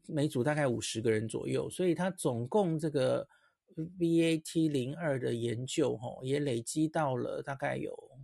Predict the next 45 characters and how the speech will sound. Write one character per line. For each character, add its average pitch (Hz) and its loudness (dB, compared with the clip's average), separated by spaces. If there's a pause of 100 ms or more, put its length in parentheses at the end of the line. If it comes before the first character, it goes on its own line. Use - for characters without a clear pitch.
(320)
我 143 -10
记 240 -4
得 160 2
是 175 -6
数 - -4
百 - -4
人 - -8 (140)
吼， - -16 (360)
忘 135 -6
记 127 -6
多 120 -8
少 - -8
了。 - -16 (800)
七 - 6
百 170 10
二 170 12
十 127 4
二 123 6
，sorry， 117 -2
七 - 0
百 165 4
二 190 4
十 147 2
二 123 4
个 113 -2
人 - -6
哈。 127 -10 (840)
那 175 4 (220)
五 160 4
十 - 4
六 233 6
岁 220 4
以 127 2
上 185 2
呢， 170 2 (1160)
其 180 2
实 190 6
结 180 8
果 175 6
跟 180 4
我 135 4
刚 156 2
刚 165 4
说 147 4
的， 131 2